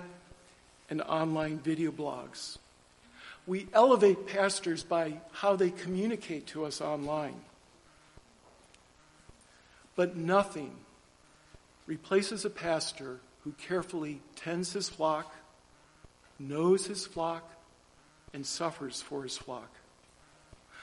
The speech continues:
A flock where he knows each of them by name, by their needs, by their joys and triumphs,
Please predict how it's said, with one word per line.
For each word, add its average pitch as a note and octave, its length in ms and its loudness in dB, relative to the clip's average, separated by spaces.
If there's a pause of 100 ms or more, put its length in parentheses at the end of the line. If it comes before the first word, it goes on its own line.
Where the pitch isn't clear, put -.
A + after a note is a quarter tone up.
(100)
A - 80 -2
flock G#3 520 8
where G3 100 6
he F#3 160 0
knows F3 760 2 (540)
each G3+ 240 -4
of D#3 80 -8
them C3 300 -8 (120)
by D3 160 -4
name, C#3+ 360 -8 (2250)
by F3 160 6
their E3 180 4
needs, D#3+ 720 -2 (1300)
by F3+ 180 6
their E3+ 140 8
joys F3+ 520 8
and D#3+ 200 -2
triumphs, - 760 -2